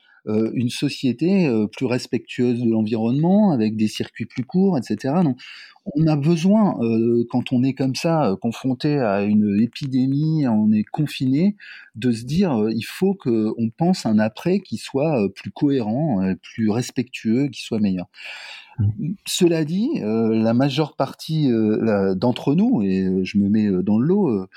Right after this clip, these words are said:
Speaker 1: euh, pense, enfin, en tout cas, on a tendance à dire, « Ok, euh, l'après, c'est, c'est l'avant, en fait. C'est, il faut revenir à, à, à, à avant, parce que c'était mieux avant. »
Speaker 2: Ouais.
Speaker 1: Donc, penser le futur en se disant que c'était mieux avant, c'est un peu un non-sens.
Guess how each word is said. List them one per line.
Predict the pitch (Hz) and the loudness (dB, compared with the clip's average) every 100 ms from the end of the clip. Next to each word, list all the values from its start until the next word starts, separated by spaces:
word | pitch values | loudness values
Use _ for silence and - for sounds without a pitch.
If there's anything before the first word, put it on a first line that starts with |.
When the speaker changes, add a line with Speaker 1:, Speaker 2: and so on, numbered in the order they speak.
| - - - - | -20 -20 -10 -2
Speaker 1:
euh, | 101 101 101 98 101 - - | 2 2 2 0 -2 -8 -10
pense, | - 165 185 - - 120 | -2 2 2 0 -8 -8
enfin, | - 98 | -2 0
en | 92 120 | 0 0
tout | 135 | 0
cas, | 180 202 | 0 2
on | 117 | 2
a | 110 | 2
tendance | 107 131 165 175 | 0 0 2 2
à | 113 | 0
dire, « | 139 180 | 0 0
Ok, | 117 151 | 0 2
euh, | 175 113 101 | 0 2 2
l'après, | 107 - - 196 | 0 -2 0 0
c'est, | - 120 107 104 | 0 -2 0 0
c'est | 101 120 | -2 -2
l'avant, | 110 131 185 117 | 0 2 0 -2
en | |
fait. | - 101 - 95 | -4 -8 -6 -8
C'est, | 92 98 | -4 -2
il | 95 101 | 0 -2
faut | - 107 | -2 0
revenir | 120 127 143 185 190 | 0 0 0 0 2
à, | 107 104 98 | 2 0 -2
à, | - 95 | -4 -6
à, | 87 82 95 92 - 104 | -6 -4 -4 -4 -6 -4
à | |
avant, | 127 113 113 | -2 0 -2
parce | 90 - | -6 -10
que | 95 | -8
c'était | - - 107 | -6 -2 2
mieux | 143 147 | 2 2
avant. » | 101 95 - _ _ _ _ _ - | 0 -4 -6 _ _ _ _ _ -4
Speaker 2:
Ouais. | 117 104 | 0 2
Speaker 1:
Donc, | 107 120 - | 2 -2 -2
penser | 208 196 202 | -2 0 -2
le | |
futur | 165 185 160 190 165 | -2 -2 0 0 0
en | 117 | -2
se | |
disant | 123 127 151 | -4 -2 -2
que | |
c'était | - 107 113 | -4 -2 2
mieux | 107 104 | 2 4
avant, | 104 160 | 2 0
c'est | 180 113 | -2 -2
un | 104 | -4
peu | 98 156 | -2 0
un | 123 | 2
non-sens. | 110 107 - 98 - | 2 0 -2 -4 -4